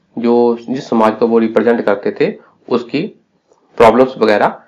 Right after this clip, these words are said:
Simon Commission में को दर्ज करवाई। ये बात आपने भी याद रखनी है कि कभी-कभी ना हम कभी विरोध में आकर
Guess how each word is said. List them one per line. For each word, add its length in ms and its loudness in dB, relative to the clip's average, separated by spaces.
Simon 340 2
Commission 320 -4
में 380 -2
को 140 4
दर्ज 300 2
करवाई। 360 2
ये 80 -2
बात 200 0
आपने 280 2
भी 120 -4
याद 140 0
रखनी 320 -2
है 100 -4
कि 100 -6
कभी-कभी 540 0
ना 100 -2
हम 260 -4
कभी 280 -6
विरोध 360 -2
में 140 -2
आकर 420 -2